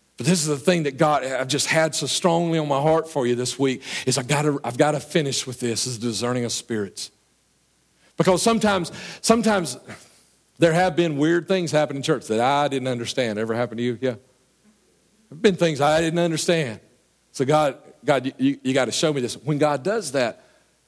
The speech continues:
there's a spiritual gift of discernment that he uses, that, and he helps you understand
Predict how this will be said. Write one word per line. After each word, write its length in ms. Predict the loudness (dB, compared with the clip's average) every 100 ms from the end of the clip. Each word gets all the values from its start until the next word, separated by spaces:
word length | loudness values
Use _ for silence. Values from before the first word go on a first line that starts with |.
| _ _ _ _ _ _ _ _ _ -8
there's 140 | -4
a 60 | -2
spiritual 460 | 4 4 4 0
gift 280 | 0 0 -2
of 100 | -4
discernment 600 | -2 0 0 0 -2 -6 -12 _ _ -4
that 140 | -2
he 100 | 0
uses, 480 | 2 2 0 -4 -6
that, 160 | -10 -12 _ _ _ _ _
and 120 | -4 -2
he 120 | 0
helps 280 | 0 0 -2
you 120 | 0
understand 760 | 0 0 -2 0 0 0 -2